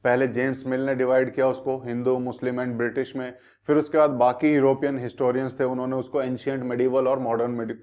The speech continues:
डिवाइड किया और हमें वो भी पसंद नहीं आया। हमने बोला कि हम मॉडर्न कैसे हैं, मॉडर्न तो तुम्हारे देश थे, हमारे देश उस टाइम पे मॉडर्न नहीं थे, तो मॉडर्न हिस्ट्री क्यों बोलते हैं हम इसे? तो हम कहीं ना कहीं उसको चेंज करके हम पहुंचे कॉलोनियल पे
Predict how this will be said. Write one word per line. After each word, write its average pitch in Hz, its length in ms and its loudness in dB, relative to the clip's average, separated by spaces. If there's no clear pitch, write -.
डिवाइड 107 380 -2
किया 104 240 -4
और 139 120 4
हमें 160 160 2
वो 135 160 6
भी 127 120 2
पसंद 107 340 -4
नहीं 101 100 -6
आया। 98 160 -4
हमने 131 220 -2
बोला 135 260 2
कि 143 120 -4
हम 135 120 -2
मॉडर्न 123 360 0
कैसे 113 280 -4
हैं, 107 80 -4
मॉडर्न 117 300 0
तो 131 100 0
तुम्हारे 123 360 0
देश 143 300 4
थे, 170 100 0
हमारे 135 300 4
देश 135 240 2
उस 123 140 -4
टाइम 127 160 0
पे 131 80 0
मॉडर्न 120 320 0
नहीं 131 180 -4
थे, 139 120 0
तो 139 80 -4
मॉडर्न 123 340 0
हिस्ट्री 123 280 -2
क्यों 123 220 -6
बोलते 107 260 0
हैं 110 80 -4
हम 110 60 -6
इसे? 170 280 -4
तो 180 60 4
हम 190 100 2
कहीं 151 200 4
ना 160 120 4
कहीं 151 180 0
उसको 147 300 2
चेंज 143 320 -2
करके 139 240 2
हम 139 120 -2
पहुंचे 131 280 -2
कॉलोनियल 135 540 2
पे 151 180 2